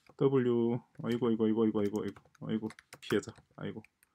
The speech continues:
대포 맞으면은, 음, 대포를 맞으면은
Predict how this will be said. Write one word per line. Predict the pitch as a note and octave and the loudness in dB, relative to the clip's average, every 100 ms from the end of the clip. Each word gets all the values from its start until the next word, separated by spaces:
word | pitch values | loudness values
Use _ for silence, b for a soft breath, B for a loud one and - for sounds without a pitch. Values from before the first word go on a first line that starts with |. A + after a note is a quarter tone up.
| - - _ _ _ _ - - | -20 -20 _ _ _ _ -20 -4
대포 | A2+ A2+ | -2 4
맞으면은, | E3+ E3+ D#3 C#3 D#3 G#3 G#3 G#3+ _ _ _ _ - - - _ _ _ _ | 6 8 8 6 6 4 4 2 _ _ _ _ -20 -20 -20 _ _ _ _
음, | A#2 A2 _ - | -6 -6 _ -4
대포를 | B2 - D#3 | -2 4 6
맞으면은 | D3+ C#3+ C3 D3 F#3 | 6 4 2 2 0